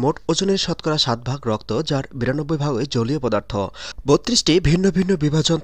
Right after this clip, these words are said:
থাকলেও ব্যবহারিক দিক থেকে রক্তকে প্রধানত এ, বি, ও এবং আরএইচটি অ্যান্টিজেন এই দুইটি উপায়ে ভাগ করা হয়। কিছু ব্যতিক্রম ছাড়া মানুষের রক্তের গ্রুপ পরিবর্তন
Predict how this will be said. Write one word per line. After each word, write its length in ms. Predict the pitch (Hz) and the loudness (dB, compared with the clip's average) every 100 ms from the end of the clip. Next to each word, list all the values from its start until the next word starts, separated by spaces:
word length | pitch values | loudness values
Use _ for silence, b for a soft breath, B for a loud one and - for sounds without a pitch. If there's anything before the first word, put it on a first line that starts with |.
| 123 | -4
থাকলেও 280 | 117 127 131 135 | -2 -2 0 0
ব্যবহারিক 420 | 123 131 143 139 123 | 0 -2 -2 -4 -4
দিক 100 | - | -4
থেকে 180 | 139 - 131 B B 113 | -6 -4 -6 B B 0
রক্তকে 340 | 131 - 147 151 | 0 -2 -6 -2
প্রধানত 360 | 127 127 135 - 117 - 123 | 0 0 -2 -4 -6 -2 0
এ, 20 | 131 - - 117 | 0 -2 -12 -2
বি, 160 | 131 123 - - 120 | 0 0 -6 -6 -2
ও 0 | 113 B B B 139 | -2 B B B 0
এবং 280 | 135 147 143 - B B 123 123 | 2 2 -2 -8 B B 2 2
আরএইচটি 640 | - 160 175 - - 143 117 - | 2 -2 -2 -2 -4 -4 -4 -2
অ্যান্টিজেন 500 | 151 147 170 180 180 - 127 | -2 -2 -2 0 -2 -2 -4
এই 80 | 120 | -4
দুইটি 300 | 113 120 139 147 143 | -4 -6 -6 -4 0
উপায়ে 240 | 135 117 147 | 2 2 0
ভাগ 120 | 104 - | -4 -4
করা 160 | 107 110 117 | -4 -2 -2
হয়। 180 | 95 - - B B B B - | -4 -6 -16 B B B B -2
কিছু 160 | 175 175 | 0 2
ব্যতিক্রম 420 | 175 202 214 202 - | 0 2 0 0 0
ছাড়া 220 | 131 107 185 B B | 0 0 -4 B B
মানুষের 380 | 123 170 160 185 160 | 2 2 0 0 0
রক্তের 280 | 156 165 147 | -2 -4 -4
গ্রুপ 160 | 143 143 - | -4 -4 -2
পরিবর্তন 420 | 113 113 113 175 | -2 -2 -4 -6